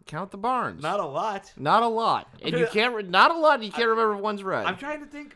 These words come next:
Speaker 2: motherfucker. I,
Speaker 1: Yeah, the,
Speaker 2: the
Speaker 1: Your
Speaker 2: one
Speaker 1: Honor,
Speaker 2: barn
Speaker 1: he's
Speaker 2: I'm thinking,
Speaker 1: stalling.
Speaker 2: I went to a barn when I was on a J R O T C camping trip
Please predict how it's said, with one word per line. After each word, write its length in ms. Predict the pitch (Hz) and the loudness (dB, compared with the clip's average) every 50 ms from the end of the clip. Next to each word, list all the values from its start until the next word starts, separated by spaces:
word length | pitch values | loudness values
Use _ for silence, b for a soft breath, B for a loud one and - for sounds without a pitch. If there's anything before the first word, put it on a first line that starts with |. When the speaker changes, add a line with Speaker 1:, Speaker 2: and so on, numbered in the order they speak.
| - 170 | -18 -16
Speaker 2:
motherfucker. 560 | 175 170 160 - - 208 208 - 233 226 - - | -16 -16 -16 -16 -16 -16 -16 -14 -14 -14 -12 -6
I, 60 | 185 | -2
Speaker 1:
Yeah, 280 | 208 220 214 160 120 117 | 0 0 2 0 0 -2
the, 140 | - 151 151 | -4 -8 -10
Speaker 2:
the 200 | 147 151 156 170 | -10 -10 -8 -4
Speaker 1:
Your 120 | 180 185 196 | 0 2 4
Speaker 2:
one 120 | 226 226 | 4 4
Speaker 1:
Honor, 100 | 220 247 | 4 4
Speaker 2:
barn 160 | 254 247 262 269 | 4 4 4 2
Speaker 1:
he's 60 | 247 | 0
Speaker 2:
I'm 40 | 226 | 0
thinking, 120 | 196 185 214 | 0 2 2
Speaker 1:
stalling. 420 | 220 196 156 127 104 92 104 117 - _ - | 2 2 2 0 -2 -4 -8 -12 -16 _ -6
Speaker 2:
I 80 | 151 | -6
went 200 | 165 190 214 214 | -4 -4 -4 -6
to 80 | 220 240 | -6 -6
a 80 | 233 202 | -6 -4
barn 420 | 151 190 185 185 185 185 185 180 185 160 | -4 -4 -4 -4 -4 -6 -8 -10 -12 -10
when 120 | 156 156 | -8 -8
I 20 | 160 | -6
was 140 | 151 143 156 | -6 -6 -8
on 100 | 147 143 | -8 -10
a 40 | |
J 260 | 131 110 117 139 147 151 | -10 -12 -10 -8 -6 -6
R 100 | 151 147 | -4 -4
O 80 | 143 143 | -6 -6
T 180 | 147 147 135 123 | -8 -12 -16 -16
C 180 | - 139 135 127 | -16 -16 -18 -18
camping 480 | - 120 120 120 123 113 123 101 87 | -16 -16 -16 -16 -14 -14 -16 -16 -16
trip 400 | 82 - - 92 85 80 76 _ | -18 -20 -18 -18 -18 -20 -20 _